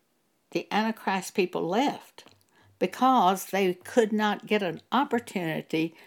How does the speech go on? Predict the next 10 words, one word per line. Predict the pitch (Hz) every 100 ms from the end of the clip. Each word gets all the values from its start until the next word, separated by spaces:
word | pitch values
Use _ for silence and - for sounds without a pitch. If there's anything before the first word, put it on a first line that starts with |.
| _
to | -
set | 180 - 202
up | 165 -
their | 147 -
own | 156 160
doctrine | 151 120 - - - 151 -
in | - 170 151
the | 147
church | - 147 123 -
group. | 135 - -